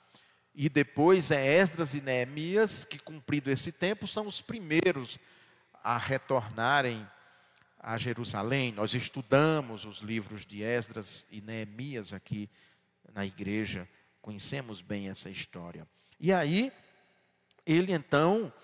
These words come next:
ele diz: "O Senhor sabe, o Senhor sabe." E aí, o que é que nós vemos aqui? Que é a palavra de Deus que gera vida. A palavra de Deus tem força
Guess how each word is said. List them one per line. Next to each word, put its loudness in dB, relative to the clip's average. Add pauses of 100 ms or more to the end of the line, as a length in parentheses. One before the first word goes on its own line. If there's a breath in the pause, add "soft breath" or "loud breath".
(240 loud breath)
ele 2
diz: 2
"O -2
Senhor 0
sabe, 2
o -12
Senhor -8
sabe." -6 (400 soft breath)
E 0
aí, -2
o -8
que 4
é 2
que -12
nós -6
vemos -6
aqui? -6 (360 loud breath)
Que -4
é 2
a 0
palavra 0
de -14 (120)
Deus -6 (200)
que -20
gera -10
vida. -18 (640 soft breath)
A -8
palavra 2
de -6
Deus 0
tem -8
força 2